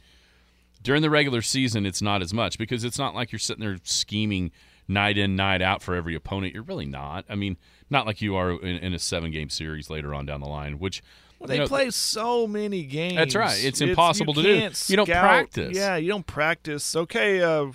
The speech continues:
Speaker 2: we got Milwaukee next week. Let's practice. Oh, you got three or four games between then and that.
Speaker 1: Yeah, you,
Speaker 2: Now
Speaker 1: you
Speaker 2: and
Speaker 1: s-,
Speaker 2: then.
Speaker 1: you do what you do and, and maybe try to make some adjustments in the game to see,
Speaker 2: Yeah.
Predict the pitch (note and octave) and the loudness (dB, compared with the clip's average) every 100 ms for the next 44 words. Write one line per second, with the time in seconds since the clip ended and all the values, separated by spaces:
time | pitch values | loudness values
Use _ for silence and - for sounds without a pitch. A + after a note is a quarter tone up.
0 | - C#3 E3 F3+ F3 - _ _ _ - | -10 -8 0 2 2 -2 _ _ _ -8
1 | E3+ F#3 A3 G#3+ D#3+ D3 D3 - D3+ D3+ | -2 4 4 4 0 -4 -4 -4 -4 -4
2 | - D3 - F#3+ F3+ - - - A#2 D3 | -2 -4 -4 0 0 0 -10 -12 -8 -2
3 | D#3+ F#3 - - - _ A#3 A#3 A3+ - | 2 2 2 -10 -20 _ -2 0 0 2
4 | A#3 A#3 A#3+ A3 A3+ C#4 C4 G3 D#3+ C3+ | 2 4 0 -2 -6 -4 -4 -2 -2 -4
5 | B2+ A#2+ G2 C#3+ B1+ C#3+ D#3+ - D#3+ C#3+ | -4 -6 -6 -6 -4 -4 -6 -2 0 0
6 | C3+ A#2+ A2 G#2 A2 C3 B2 B2+ A2+ A#2 | -2 -4 -4 -4 -2 0 0 -2 0 2
7 | A2+ A2 F2+ E2+ F#2 E2 F#2 G2+ G2+ G2+ | 4 2 0 -2 -4 -4 -4 -2 -2 -2
8 | G2 F#2 F#2+ F2 F2+ E2+ F2+ F2 E2+ E2 | -2 0 -2 -4 -4 -4 -4 -4 -4 -4
9 | E2+ E2+ E2+ E2+ E2+ - - F2 - F2 | -4 -4 -4 -4 -4 -8 -14 -8 -6 -4
10 | E2+ E2+ - A#2 A2 | -2 -4 -6 -6 -8